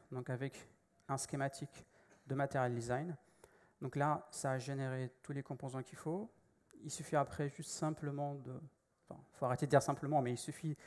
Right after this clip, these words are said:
<laughs> d'importer le, le, le composant de base. Et là, vous avez un dashboard prêt à l'emploi. Il n'y a plus qu'à brancher la data et, les, enfin, et, et ce qu'il faut.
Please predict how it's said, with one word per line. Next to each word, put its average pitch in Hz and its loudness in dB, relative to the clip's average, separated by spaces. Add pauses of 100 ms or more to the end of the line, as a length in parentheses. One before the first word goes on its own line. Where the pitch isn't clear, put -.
(300)
<laughs> 147 2
d'importer 151 6
le, 139 2
le, 127 -2
le 135 -4
composant 135 -4
de 127 -6
base. 135 0 (280)
Et 135 2
là, 139 10
vous 135 0
avez 131 4
un 135 4
dashboard 139 2 (240)
prêt - -4
à 135 2
l'emploi. - -4 (460)
Il - -8
n'y 123 2
a 120 2
plus - -10
qu'à - 0 (100)
brancher 127 -2
la 123 4
data 131 0
et, 127 -2
les, 120 -4
enfin, - -12 (100)
et, 123 -6 (140)
et 139 -8
ce - -10
qu'il - -20
faut. - -14